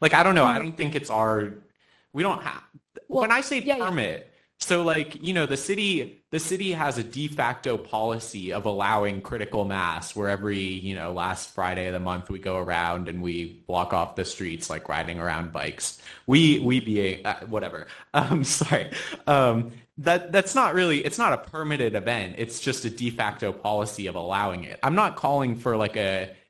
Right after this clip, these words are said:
Speaker 1: de facto, "Oh, you know, we're just gonna ignore it." Like,
Speaker 2: Right.
Speaker 1: when I say permit, I mean, like, the city issues a permit and there are conditions with that permit. Like, if you wanted to have a block party, they, they make,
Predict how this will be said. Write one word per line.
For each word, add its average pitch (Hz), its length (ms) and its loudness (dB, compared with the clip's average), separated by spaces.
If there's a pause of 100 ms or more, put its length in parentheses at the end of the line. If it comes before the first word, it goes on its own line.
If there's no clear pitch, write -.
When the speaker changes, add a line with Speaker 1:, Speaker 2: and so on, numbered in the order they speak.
(100)
Speaker 1:
de 127 140 -4
facto, 107 800 0
"Oh, 120 300 4
you 110 220 0
know, 101 260 4
we're 113 200 2
just 113 260 -2
gonna 107 220 2
ignore 101 600 2
it." 90 300 -2 (260)
Like, 120 240 2
Speaker 2:
Right. 185 100 -10
Speaker 1:
when 151 140 2
I 170 80 2
say 170 220 0
permit, 117 760 0
I 123 140 0
mean, 127 260 0
like, 107 340 0 (280)
the 135 100 4
city 165 560 -2
issues 123 760 0
a 139 80 0
permit 127 800 -2 (380)
and 131 460 2
there 127 160 4
are 135 60 0
conditions 147 600 0
with 110 160 -4
that 90 240 -4
permit. 73 500 -8
Like, 113 220 -2
if 113 100 -4
you 127 120 0
wanted 117 300 0
to 135 80 -8
have 120 180 0
a 117 40 2
block 117 460 -2
party, 98 520 -8 (280)
they, 104 640 2
they 110 120 4
make, 95 400 -2